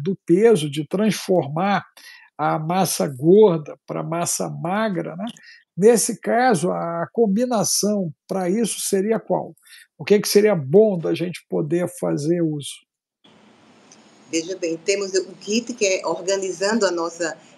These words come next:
Speaker 2: é, estrutura, nossa bioquímica, e temos o H B Mix, e temos também o colágeno,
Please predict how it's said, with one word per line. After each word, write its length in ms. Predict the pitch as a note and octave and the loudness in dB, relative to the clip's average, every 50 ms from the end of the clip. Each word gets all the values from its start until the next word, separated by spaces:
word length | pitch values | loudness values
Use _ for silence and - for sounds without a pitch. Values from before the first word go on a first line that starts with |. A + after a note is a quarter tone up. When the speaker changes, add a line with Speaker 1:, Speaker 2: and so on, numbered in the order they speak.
| - - | -12 -8
Speaker 2:
é, 260 | D#3 D#3 D#3+ D3+ - - | -6 -6 -6 -6 -8 -10
estrutura, 760 | E3+ - - - F#3+ E3+ F#3+ F#3+ - - G3 G#3 G#3+ G#3 F#3+ | -12 -12 -12 -12 -8 -8 -8 -8 -8 -12 -10 -10 -8 -6 -6
nossa 340 | F3 E3 E3 E3+ E3 F#3 E3+ | -4 -4 -6 -6 -6 -8 -8
bioquímica, 720 | - F3+ F#3+ G3 F#3+ G3 - G3+ G#3 A3 A#3 - - A#3+ B3 - - - - _ - | -4 -2 -2 -2 -4 -4 -6 -8 -6 -6 -6 -6 -6 -10 -10 -10 -20 -20 -20 _ -12
e 100 | - A#3 | -12 -12
temos 540 | - - - A#3+ A3+ A3+ A#3 A#3+ B3+ A#3+ A#3 | -10 -6 -4 -2 -2 0 -2 -2 -2 -4 -4
o 100 | A3+ A3+ | -6 -4
H 260 | A3+ A3 G3+ G3+ G3+ | -4 -4 -4 -6 -6
B 160 | G3+ G#3 A3 | -2 -2 -2
Mix, 420 | A3+ G#3+ G#3+ G#3 - - - - - | -2 -2 -4 -6 -10 -18 -20 -20 -20
e 40 | - | -16
temos 300 | _ - A3+ A#3 A#3 A#3 | _ -6 -4 -4 -4 -6
também 260 | - A3 G#3 G#3+ A3 | -8 -8 -6 -6 -6
o 60 | A3 | -6
colágeno, 720 | - - C4 C4 A#3 G#3 F#3+ F#3 F#3 F#3 - D#3+ D#3 D3 | -6 -4 -4 -2 0 0 0 0 -2 -4 -10 -14 -16 -16